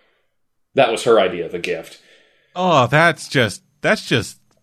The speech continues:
Speaker 2: bad.
Speaker 1: Tacky and dumb. <laughs>
Speaker 2: Well, tacky and dumb and also potentially traumatizing.
Speaker 1: Yeah. Yeah.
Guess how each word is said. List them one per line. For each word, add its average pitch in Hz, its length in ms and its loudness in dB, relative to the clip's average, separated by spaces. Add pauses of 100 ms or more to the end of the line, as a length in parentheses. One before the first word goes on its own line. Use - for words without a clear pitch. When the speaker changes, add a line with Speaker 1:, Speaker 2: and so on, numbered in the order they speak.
(180)
Speaker 2:
bad. 104 720 -2
Speaker 1:
Tacky 127 580 0
and 101 180 0
dumb. 120 460 2
<laughs> - 20 -20
Speaker 2:
Well, 202 540 0
tacky 302 280 2
and 220 120 -2
dumb 202 180 2
and 180 80 2
also 202 220 2
potentially 202 460 -2
traumatizing. 240 720 0 (1300)
Speaker 1:
Yeah. 135 320 0 (480)
Yeah. 127 200 0